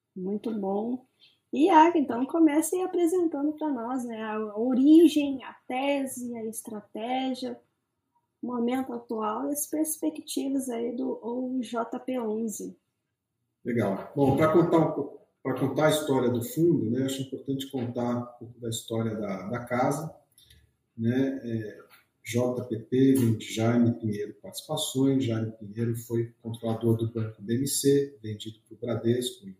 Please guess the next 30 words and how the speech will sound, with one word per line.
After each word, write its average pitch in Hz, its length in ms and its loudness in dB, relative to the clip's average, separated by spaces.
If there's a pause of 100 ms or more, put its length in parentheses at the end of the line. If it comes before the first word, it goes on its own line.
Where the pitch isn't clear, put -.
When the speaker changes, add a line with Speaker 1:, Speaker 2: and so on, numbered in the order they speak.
Speaker 2:
dois 95 160 -18
mil 123 100 -2
e 131 40 -2
sete, - 640 -6 (640)
montou 120 840 2
um, 104 280 -8 (540)
uma 98 300 -6
gestora, 131 640 6
um - 280 -4
family 113 360 0
office. 123 520 -2 (480)
É, 113 640 0
o 139 80 0
filho 147 460 0
dele, 107 480 0 (100)
Daniel 113 460 2
Pinheiro, 139 680 4
em 135 80 0
dois 120 200 2
mil 123 140 4
e - 40 -2
treze, 139 560 4 (500)
é, 117 480 4
decidiu 127 420 2
montar 131 380 4
uma 131 160 6
gestora 117 840 2
de 117 120 -6
recursos 120 760 -2
de - 80 -20